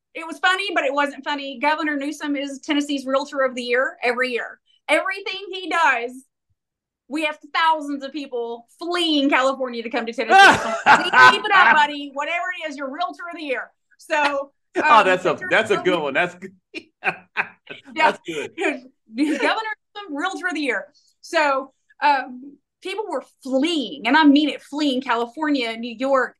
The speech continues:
Speaker 1: Connecticut, New Jersey. I would get phone calls of people saying, "Hey, the state laws have changed. If I own a property, I can take my family on a vacation and get out of here. Can you, can you find me anything to buy?" And they were buying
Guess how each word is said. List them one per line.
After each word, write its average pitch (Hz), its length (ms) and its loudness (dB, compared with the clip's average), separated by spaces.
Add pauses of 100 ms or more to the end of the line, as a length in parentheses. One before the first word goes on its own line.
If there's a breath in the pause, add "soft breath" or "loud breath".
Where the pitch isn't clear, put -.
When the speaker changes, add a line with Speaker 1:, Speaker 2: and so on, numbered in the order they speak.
Speaker 1:
Connecticut, 247 680 -2
New 240 160 -8
Jersey. 240 640 -6 (260)
I 294 140 4
would 302 120 -4
get 262 220 -8
phone 269 260 -2
calls 247 500 -4 (280)
of 262 180 0
people 262 300 -6
saying, 254 240 -8
"Hey, 254 260 -2
the 240 100 -2
state 262 320 -4
laws 254 280 0
have 240 80 -6
changed. 247 540 -8
If 247 140 0
I 247 200 2 (120)
own 349 280 2
a - 120 -6
property, 269 720 -4
I 254 120 0
can 294 200 -4
take 269 160 -6
my 247 180 -2
family 254 340 -12
on 233 120 -8
a 226 40 -8
vacation 233 500 -6
and 214 100 -10
get 220 100 -2
out 254 200 4
of 269 60 -2
here. 240 420 -6 (400)
Can 285 180 2
you, 254 280 -4
can 269 160 2
you 247 80 -2
find 269 280 2
me 262 160 -2
anything 233 340 -6
to 220 60 -4
buy?" 202 440 2
And 214 240 -8
they 262 160 0
were 302 200 -4
buying 208 500 -4